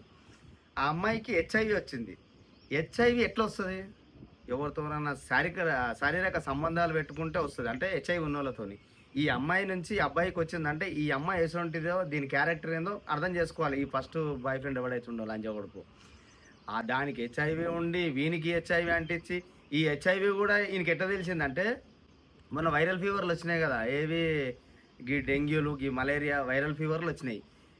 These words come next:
వైరల్ ఫీవర్ వస్తే ఈడు పోయిండంట. పోతే మలేరియా కోసమో జ-, డెంగ్యూ కోసమో టెస్ట్ చేసి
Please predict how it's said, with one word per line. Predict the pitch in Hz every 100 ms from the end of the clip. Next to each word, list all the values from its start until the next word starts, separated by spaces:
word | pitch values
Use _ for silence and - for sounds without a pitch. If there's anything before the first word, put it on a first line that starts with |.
| -
వైరల్ | 139 170 196
ఫీవర్ | 196 196
వస్తే | 175 165 220 202
ఈడు | 180 180
పోయిండంట. | 170 180 180 165 147
పోతే | 139 160 170 214 214 196 202
మలేరియా | 151 160 175 180
కోసమో | 180 170 170 185 214
జ-, | 208 175
డెంగ్యూ | 160 156 170
కోసమో | 170 180 170 160
టెస్ట్ | - 156 156
చేసి | 180 170 196